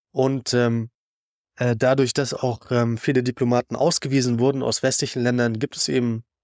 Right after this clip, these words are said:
sehr viele Diplomaten, die man auch, äh, eventuell nach Afrika schicken könnte, dort, äh, wieder die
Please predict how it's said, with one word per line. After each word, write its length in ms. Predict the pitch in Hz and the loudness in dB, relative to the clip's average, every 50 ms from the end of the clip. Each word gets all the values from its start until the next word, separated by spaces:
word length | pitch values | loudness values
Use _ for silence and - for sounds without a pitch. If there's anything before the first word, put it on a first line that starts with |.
| _ - | _ -6
sehr 240 | - 113 120 131 131 | -2 0 0 0 0
viele 200 | - 139 131 120 | 0 0 0 0
Diplomaten, 720 | 117 120 120 - - 117 113 127 143 - - 156 123 113 | 0 -2 -4 -4 -2 0 0 0 0 0 -2 -4 -4 -4
die 220 | 107 113 117 120 | 0 0 2 4
man 240 | 117 117 113 110 110 | 4 4 2 2 0
auch, 320 | - - 113 113 - - | 0 -2 -2 -4 -6 -8
äh, 360 | - 120 117 110 110 107 107 113 | -6 -4 -2 0 0 0 0 0
eventuell 560 | 113 113 113 120 120 - 120 117 117 117 117 - _ _ _ _ _ _ _ _ _ _ | 0 0 0 0 0 2 2 2 2 2 0 -4 _ _ _ _ _ _ _ _ _ _
nach 280 | - 110 110 113 110 - | -2 0 0 0 0 -2
Afrika 640 | - 123 127 - - 131 113 - 120 113 110 107 | -2 -2 -2 0 -2 -4 -2 0 0 2 2 0
schicken 400 | - - - 147 - - 131 113 | 0 -2 -2 -2 -2 -4 -6 -4
könnte, 400 | - - 131 143 160 - 214 202 | -2 0 0 0 2 2 0 2
dort, 280 | 135 117 120 117 113 - | 2 2 2 2 2 0
äh, 200 | 135 120 110 104 | -2 -2 0 0
wieder 320 | 113 113 117 117 113 113 | 0 2 2 2 2 0
die 340 | 107 101 110 113 113 113 117 | 0 -2 -4 -2 0 0 -2